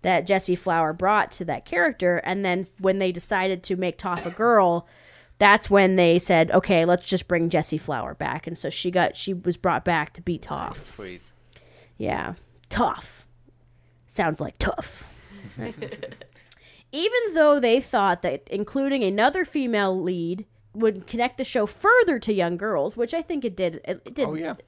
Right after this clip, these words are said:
Speaker 1: The most comments about Toph came from young men who cited her as their favorite character.
Speaker 2: Oh,
Speaker 1: They said they,
Speaker 2: nice.
Speaker 1: it, I think I, I was reading the, the quote they said was,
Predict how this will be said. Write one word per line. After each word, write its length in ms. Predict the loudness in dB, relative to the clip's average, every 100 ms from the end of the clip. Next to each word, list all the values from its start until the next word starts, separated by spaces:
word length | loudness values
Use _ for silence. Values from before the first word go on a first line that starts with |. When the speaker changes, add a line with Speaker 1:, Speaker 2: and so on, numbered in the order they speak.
| -2
Speaker 1:
The 80 | 4
most 380 | 6 8 8 4
comments 440 | 2 2 2 2
about 280 | 2 2 2
Toph 440 | -2 -2 -2 -4 -12 _ _
came 280 | -2 0 0
from 200 | 0 -2
young 380 | 6 8 8 4
men 360 | 0 -2 -6 -14 _ -6
who 160 | -4
cited 400 | 0 4 4 4
her 320 | 0 2 2
as 180 | 0 -4
their 120 | -8 -12
favorite 420 | -6 -6 -6 -8
character. 540 | -10 -12 -14 -18 -18 -12
Speaker 2:
Oh, 880 | -8 -6 -6 -6 -6 -8 -12 -14 -20 _ _ _ _
Speaker 1:
They 60 | -14 -10 -6
said 260 | -4 0
they, 200 | 0 0
Speaker 2:
nice. 240 | -2 -6 -8
Speaker 1:
it, 220 | -8 -4
I 120 | -4
think 260 | -2 -4 -4
I, 140 | -4
I 120 | -2 -2
was 260 | -2 -6
reading 540 | -2 0 0 0 -4 -6 -8
the, 120 | -6
the 160 | -4 -6
quote 320 | -2 -4 -2
they 120 | -4
said 300 | -6 -4 -6
was, 260 | -4 -8 -8